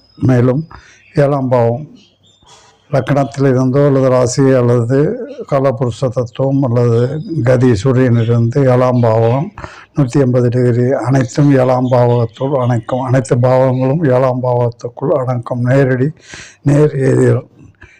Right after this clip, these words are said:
எனவே லக்ன அல்லது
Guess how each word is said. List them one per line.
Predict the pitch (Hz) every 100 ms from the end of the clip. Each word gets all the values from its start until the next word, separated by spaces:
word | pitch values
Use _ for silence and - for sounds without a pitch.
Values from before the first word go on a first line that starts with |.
| -
எனவே | 147 139 123 123 156 - - - - -
லக்ன | 139 - 147 143 127 117 - - - - - - - -
அல்லது | - 131 139 120